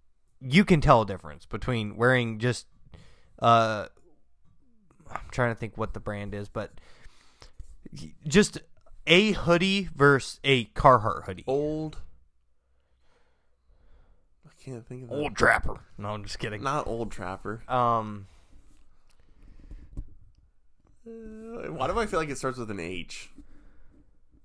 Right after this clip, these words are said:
Speaker 2: Why do I feel like there's an H in it?
Speaker 1: I don't know.
Speaker 2: Anyways, um,
Speaker 1: But it's like, it's like hunting gear.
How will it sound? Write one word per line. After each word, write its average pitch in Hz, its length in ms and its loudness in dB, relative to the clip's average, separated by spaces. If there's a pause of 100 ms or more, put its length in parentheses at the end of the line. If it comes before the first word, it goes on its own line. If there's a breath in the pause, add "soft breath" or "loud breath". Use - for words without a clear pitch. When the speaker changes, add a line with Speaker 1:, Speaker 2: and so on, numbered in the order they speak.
(200)
Speaker 2:
Why 87 100 -6
do 110 40 -4
I 117 40 -6
feel 110 200 0
like 104 100 -6
there's 104 220 -6
an 92 160 -8
H 92 220 -10
in 85 160 -12
it? - 100 -10 (1120)
Speaker 1:
I 123 120 2
don't 151 200 0
know. 123 420 -4 (1120 loud breath)
Speaker 2:
Anyways, 113 480 2
um, - 100 -16
Speaker 1:
But 123 380 2
it's 117 140 -6
like, 214 260 -4
it's 190 180 -12
like 208 200 -6
hunting 208 460 -6
gear. 110 280 -16